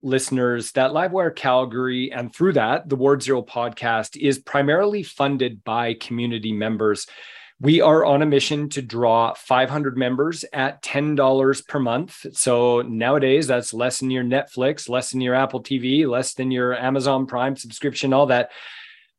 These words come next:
Uh, and, and we do that so we can preserve strong local journalism here in Calgary and foster discussions like the ones we have here on this podcast.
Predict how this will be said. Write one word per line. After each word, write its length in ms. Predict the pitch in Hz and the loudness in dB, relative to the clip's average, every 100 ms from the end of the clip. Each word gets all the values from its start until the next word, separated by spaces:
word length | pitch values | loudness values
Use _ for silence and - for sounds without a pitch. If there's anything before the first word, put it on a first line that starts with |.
| - | 0
Uh, 340 | 147 151 151 - | 4 4 4 2
and, 300 | 175 180 170 | -2 0 0
and 400 | 208 175 170 170 180 | 0 -2 -4 -4 -2
we 140 | 160 | -4
do 120 | 180 220 | -4 0
that 260 | 208 196 | 2 0
so 100 | - | -2
we 140 | 151 156 | -2 -2
can 160 | 160 | -4
preserve 560 | 147 147 117 135 156 127 | -6 -6 0 2 2 0
strong 420 | - 131 120 143 | -4 -2 0 0
local 300 | 127 117 131 | -2 -4 -6
journalism 520 | 120 143 165 151 120 | -4 -2 0 -2 -4
here 220 | 117 123 113 | -6 -4 -4
in 100 | 110 | -4
Calgary 460 | 123 120 110 127 | 0 0 0 -2
and 180 | 139 131 | -2 -4
foster 440 | - 139 143 - | 0 2 2 -2
discussions 580 | 127 135 - 123 - 120 | -4 -4 -2 -2 -2 -6
like 220 | 107 120 | -6 -6
the 80 | - | -4
ones 260 | 123 117 110 | -2 -2 -4
we 140 | 117 | -8
have 260 | 104 117 101 | -4 -6 -6
here 320 | - 127 120 | -4 -2 -2
on 180 | - 120 | -4 -4
this 140 | 113 | -6
podcast. 800 | - - 120 120 113 104 - - | -8 -4 -4 -2 -6 -6 -8 -16